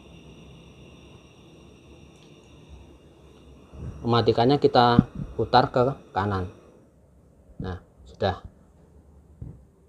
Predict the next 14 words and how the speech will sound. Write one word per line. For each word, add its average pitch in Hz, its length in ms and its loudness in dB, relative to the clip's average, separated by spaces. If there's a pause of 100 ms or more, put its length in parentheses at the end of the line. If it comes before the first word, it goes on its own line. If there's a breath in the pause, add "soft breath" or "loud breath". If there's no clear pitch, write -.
(180)
Jika 117 160 4
sudah 117 260 2
selesai, 151 560 6 (160)
kita 123 220 2
lepas 120 320 4
lagi. 139 480 4 (340)
Caranya 120 480 2
putar 147 480 6 (480)
tabungnya 123 480 0
ke 135 160 2
kiri. 117 400 4 (1300)
Nah, 95 240 -6 (160)
akan 117 240 -2
terlepas. 110 560 2